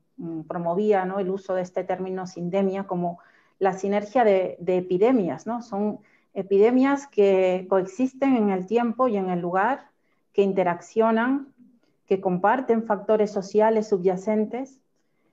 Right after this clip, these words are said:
y que incluyen cuestiones sociales, económicas, políticas, ecológicas, ¿no? En algunos casos, como bien nos has explicado, la, la existencia de la sindemia,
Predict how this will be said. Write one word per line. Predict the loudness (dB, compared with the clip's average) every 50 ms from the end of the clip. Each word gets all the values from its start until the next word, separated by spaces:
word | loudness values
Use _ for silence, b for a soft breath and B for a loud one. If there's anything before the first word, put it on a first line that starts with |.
| _ _ _
y | -6 -4 -2
que | 0 0
incluyen | 0 0 2 2 2 2 2 0 0 0
cuestiones | 0 0 -2 -2 0 2 2 2 2 0
sociales, | -2 -4 -6 -2 2 4 4 4 4 4 2 2 0 0 -4
económicas, | -6 -4 -4 -2 0 0 0 0 -2 -2 -2 -2 -4 -4 -4
políticas, | -2 -2 0 0 0 -2 -2 -4 -6 -4 -2 -2 -2 -2 -2 -6 -8
ecológicas, | -8 -6 -4 -4 -2 -2 -2 -4 -4 -8 -14 -12 -12 -14 -14 -16 -18 _ _
¿no? | -14 -14 -14 b b b b b b b b b b b b _ -6
En | -2 0 0
algunos | 2 2 2 2 0 0
casos, | 0 0 0 0 2 2 0 0 0
como | 0 0 0 2 2
bien | 2 2 2
nos | 2 0 -2
has | -4 -4
explicado, | -6 -6 -4 -4 -2 0 2 2 4 4 2 0 -2 -2
la, | -2 0 0 2 0 0 0 -2 -2 -4 -6 -6
la | -4 -4 -4
existencia | -4 -6 -8 -4 0 0 0 0 2 2 4
de | 4 4
la | 4 2 0
sindemia, | -2 -4 -2 0 2 2 2 4 4 2 2 0 0 -2